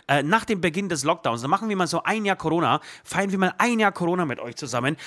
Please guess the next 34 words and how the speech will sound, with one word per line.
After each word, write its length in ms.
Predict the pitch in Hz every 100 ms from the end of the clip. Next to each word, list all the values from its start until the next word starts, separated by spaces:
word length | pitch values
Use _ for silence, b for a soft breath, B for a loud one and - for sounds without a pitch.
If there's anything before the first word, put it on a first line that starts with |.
| B
und 140 | 143
gehen 180 | 180 226
mal 120 | 196
durch, 240 | 135 190 -
so 140 | 170
wie, 140 | 151 143
wie, 120 | 151
wa-, 120 | 156 170
was, 240 | 196 185
was 160 | 180 202
das 140 | 214
letzte 240 | 170 190 175
Jahr 140 | 156
passiert 320 | 147 - 165
ist. 160 | 123 - B B
Und 80 | 151
ich 60 | 151
glaube, 200 | 175 185
da 60 |
kommen 180 | 185 185
schon, 200 | 190 180
schon, 300 | 180 170 147
schon 180 | 170 165
ganz 200 | 170 -
schön 120 | 185
irre 240 | - 190 175
oder 160 | 139
be-, 100 | 123 123 120
beziehungsweise 400 | 135 156 147 139
so 140 | 135 - B B - _ _ -
unreale, 720 | 247 233 165 135 101 107 117 - b b b
äh, 320 | 127 123 123
surreale, 800 | 120 - 233 202 147 127 123 127 127
ähm, 840 | 123 120 123 120 120 120 120